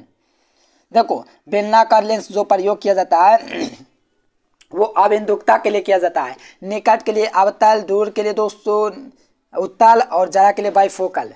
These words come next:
तो याद रखना, सी नंबर is the right answer। देखिए, जब प्रकाश स्रोत और पर्दे के बीच की दूरी बढ़ा दी जाती है तो फ्रेम्स की जो चौड़ाई होती है वो क्या होती है? जब प्रकाश और स्रोत के बीच पर्दे की दूरी बढ़ा दी जाती है तो उसकी जो दोस्तों फ्रेम्स की चौड़ाई होती है वो बढ़ जाती है,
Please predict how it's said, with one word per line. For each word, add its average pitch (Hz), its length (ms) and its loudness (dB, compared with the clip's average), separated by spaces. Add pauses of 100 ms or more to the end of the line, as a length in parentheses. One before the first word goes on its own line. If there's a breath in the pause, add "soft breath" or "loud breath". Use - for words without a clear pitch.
(120)
तो 165 60 -2
याद 185 260 2
रखना, 202 220 -2
सी 190 180 -10
नंबर 185 280 -6
is 175 120 -10
the 175 140 0
right 175 240 0
answer। 135 280 -12 (1800 soft breath)
देखिए, 214 240 -2
जब 202 160 0
प्रकाश 208 400 4
स्रोत 214 240 -6
और 202 140 2
पर्दे 202 360 0
के 220 120 -8
बीच 208 180 -6
की 220 80 -8
दूरी 208 160 -6
बढ़ा 196 260 4
दी 202 140 -2
जाती 190 520 0
है 196 60 -6
तो 196 100 -8
फ्रेम्स 220 360 -8
की 208 100 -8
जो 196 120 -6
चौड़ाई 202 380 2
होती 202 180 -4
है 196 40 -4
वो 208 80 -2
क्या 240 180 2
होती 185 260 2
है? 107 200 -12 (280 loud breath)
जब 175 120 -2
प्रकाश 175 520 0
और 180 120 0
स्रोत 185 320 -6
के 190 80 -8
बीच 180 140 -6
पर्दे 175 320 0
की 170 100 -12
दूरी 185 120 -8
बढ़ा 175 280 2
दी 196 100 -4
जाती 190 220 -2
है 180 40 -16
तो 147 120 -12
उसकी 180 220 -12
जो 190 300 -2 (300 loud breath)
दोस्तों 196 280 -2
फ्रेम्स 208 300 -6
की 214 100 -6
चौड़ाई 196 360 2
होती 208 180 -2
है 202 40 -6
वो 202 80 0
बढ़ 240 340 4
जाती 196 340 2
है, 170 80 -8